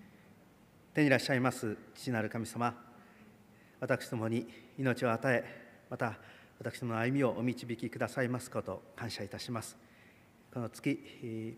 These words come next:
ー、命をお与えになった皆様一人一人が献身の思いを持って、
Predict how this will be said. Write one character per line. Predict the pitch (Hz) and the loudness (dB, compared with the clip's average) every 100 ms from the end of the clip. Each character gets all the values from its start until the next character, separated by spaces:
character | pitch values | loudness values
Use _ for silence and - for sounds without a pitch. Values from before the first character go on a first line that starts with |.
| - - - - | -12 -14 -14 -2
ー、 | |
命 | 120 117 113 | 0 0 0
を | 110 - - 143 | 0 -4 -10 -2
お | |
与 | 127 135 | 2 4
え | |
に | 139 | 4
な | |
っ | 135 | 2
た | 117 107 - - - - 123 120 | 0 -2 -12 -20 -20 -14 -10 0
皆 | 127 | 0
様 | - 113 | 0 -2
一 | 107 | -2
人 | - | -2
一 | 156 - | -2 2
人 | 151 | 4
が | 110 - - | 4 2 -6
献 | 117 - | -6 -4
身 | 110 | -4
の | 110 | -2
思 | 135 | 2
い | 120 | 2
を | 107 | 2
持 | 107 | -2
っ | |
て、 | - 101 | -6 -8